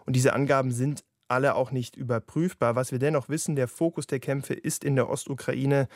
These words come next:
Es gibt eine circa vierhundert Kilometer lange Frontlinie und die russischen Truppen,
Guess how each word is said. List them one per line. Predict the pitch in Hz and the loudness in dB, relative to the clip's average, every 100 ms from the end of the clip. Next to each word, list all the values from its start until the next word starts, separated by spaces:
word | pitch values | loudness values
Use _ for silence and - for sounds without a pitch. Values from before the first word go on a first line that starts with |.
| - - - | -16 -20 -16
Es | - | -6
gibt | - 131 - | 0 2 4
eine | 127 120 | 4 2
circa | - 139 127 | 0 0 0
vierhundert | - 151 151 143 - | 0 0 2 2 0
Kilometer | - 135 127 131 147 | 0 2 4 2 0
lange | 123 127 | 0 0
Frontlinie | 127 - 123 139 - 143 147 147 | -2 -2 0 0 -2 -2 2 2
und | - 127 | 0 0
die | |
russischen | 127 147 - - 127 | 0 -2 -4 -6 -6
Truppen, | - 147 - 151 147 | -2 -2 2 2 0